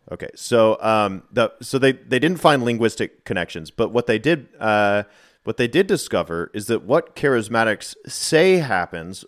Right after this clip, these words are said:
when they speak in tongues actually happens.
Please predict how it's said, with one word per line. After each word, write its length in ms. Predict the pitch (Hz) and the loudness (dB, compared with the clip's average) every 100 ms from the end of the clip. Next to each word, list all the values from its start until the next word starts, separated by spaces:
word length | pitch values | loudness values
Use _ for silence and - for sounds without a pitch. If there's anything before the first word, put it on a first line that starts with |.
| - | -14
when 300 | 98 110 113 | -6 -6 -4
they 140 | 104 | -6
speak 300 | 95 - 92 | -8 -12 -12
in 120 | 92 82 | -12 -10
tongues 480 | 127 107 95 - - _ | -6 -6 -8 -14 -18 _
actually 460 | 98 92 - 87 80 | -4 -4 -6 -16 -10
happens. 540 | 85 78 52 - - | -10 -10 -14 -20 -20